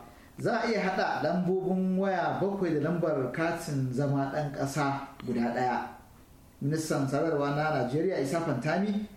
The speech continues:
shi ne ya bayyana haka, inda ya nuna cewa za a iya haɗa layukan waya daban-daban har guda bakwai da lambar katin zama ɗan ƙasa guda ɗaya. Kuma ya bayyana hakan ne a lokacin da yake amsa tambayoyi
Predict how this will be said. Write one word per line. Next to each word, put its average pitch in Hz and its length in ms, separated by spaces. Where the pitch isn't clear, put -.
shi 233 180
ne 190 60
ya 175 80
bayyana 160 360
haka, 147 400
inda 160 160
ya 151 80
nuna 160 240
cewa 120 420
za 220 200
a 226 60
iya 196 140
haɗa 185 180
layukan 170 640
waya 175 440
daban-daban 156 720
har 180 160
guda 147 340
bakwai 170 320
da 143 80
lambar 147 240
katin 143 580
zama 156 440
ɗan 180 180
ƙasa 175 360
guda 123 300
ɗaya. 127 280
Kuma 143 120
ya 147 100
bayyana 147 300
hakan 135 340
ne 165 120
a 156 120
lokacin 160 400
da 135 60
yake 147 220
amsa 147 280
tambayoyi 160 560